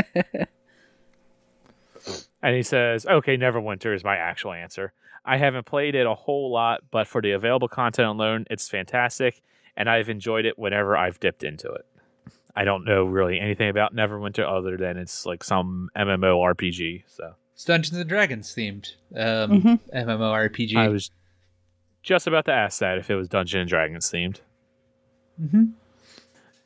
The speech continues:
Speaker 1: And then Dino Man eighty-seven says, "Either Knockout City or Fall Guys.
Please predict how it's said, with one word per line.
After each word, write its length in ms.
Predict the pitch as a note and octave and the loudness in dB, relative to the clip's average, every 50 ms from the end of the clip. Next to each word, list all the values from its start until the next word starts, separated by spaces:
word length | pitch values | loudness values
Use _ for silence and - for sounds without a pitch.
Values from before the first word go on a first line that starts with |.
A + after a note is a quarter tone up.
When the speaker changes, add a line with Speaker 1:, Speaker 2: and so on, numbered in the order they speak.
| _ _ - | _ _ -4
Speaker 1:
And 160 | - A2+ A2 | -2 0 2
then 260 | A2+ A#2 A2 G#2+ G#2 G#2+ | 2 0 0 -2 -4 -2
Dino 320 | - C3+ C#3 C#3+ C#3+ C#3 | 0 0 0 0 -2 -4
Man 240 | C3+ C3 B2+ B2+ B2+ | -4 -4 -4 -4 -4
eighty-seven 600 | B2 B2 A#2 A#2+ A2 - - D#3 D3+ D3 C#3+ C#3 | -4 -4 -4 -4 -4 -2 2 2 2 2 0 -4
says, 360 | C3 - B2 A#2 A2 G#2+ G#2 - | -4 0 0 2 2 0 0 -2
"Either 300 | A2 G#2+ G#2+ G#2 G2+ G2 | -2 -2 -2 -2 -4 -4
Knockout 400 | G#2+ A#2 A#2 A#2+ - D3 B2+ A2 | 0 0 0 2 2 2 2 2
City 340 | - - B2+ A2+ G#2+ G#2 G#2 | 0 -2 -2 0 0 -2 -2
or 220 | E2+ E2 F#2+ F2+ | -4 -4 -6 -8
Fall 300 | - - F2+ E2 E2+ E2+ | -6 -6 -4 -4 -4 -4
Guys. 320 | E2 E2 C#2 D#2 E2 - | -6 -8 -8 -8 -8 -10